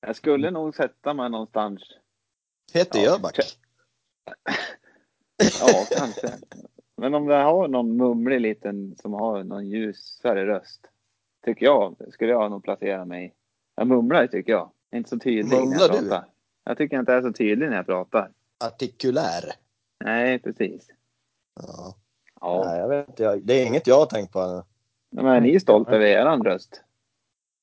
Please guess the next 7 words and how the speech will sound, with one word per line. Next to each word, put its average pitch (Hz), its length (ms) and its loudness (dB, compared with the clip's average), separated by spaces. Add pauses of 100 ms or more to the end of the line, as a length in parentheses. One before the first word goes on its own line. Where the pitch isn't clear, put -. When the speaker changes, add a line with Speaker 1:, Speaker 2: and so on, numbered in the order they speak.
(600)
Speaker 2:
Nej. 143 100 6
Speaker 3:
Stolt, 180 260 8 (420)
stolt, 180 520 2
nej. 117 520 -4 (800)
Speaker 1:
Nej. 208 280 -4
Speaker 2:
<laughs> - 60 -16 (1080)
Speaker 3:
Eh, 120 460 0